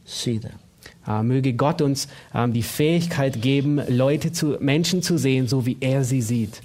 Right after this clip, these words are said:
Speaker 1: And watch what happens
Speaker 2: Und sieh zu, achte, äh, sei vorsichtig, was geschieht.
Speaker 1: when you realize that they're real people with real families.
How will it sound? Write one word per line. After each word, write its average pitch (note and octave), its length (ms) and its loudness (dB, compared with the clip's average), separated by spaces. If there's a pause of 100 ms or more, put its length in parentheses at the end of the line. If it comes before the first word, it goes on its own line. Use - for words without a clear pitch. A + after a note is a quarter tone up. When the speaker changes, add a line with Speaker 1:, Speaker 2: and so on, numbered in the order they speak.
(380)
Speaker 1:
And A2 180 2
watch A2+ 340 2
what B2 160 0
happens G2 560 -2 (500)
Speaker 2:
Und B2 200 0
sieh C3 180 0
zu, F3+ 460 0
achte, E3+ 320 0
äh, B2 520 2
sei C3 200 2
vorsichtig, C3+ 560 0
was A#2 160 0
geschieht. G#2+ 340 -4
Speaker 1:
when A2+ 120 0
you A2 120 2
realize G#2+ 560 2
that G#2 160 -2
they're G2 160 0
real G#2+ 220 0
people A2+ 420 -2
with F2 200 -4
real G#2+ 180 0
families. A2 720 -4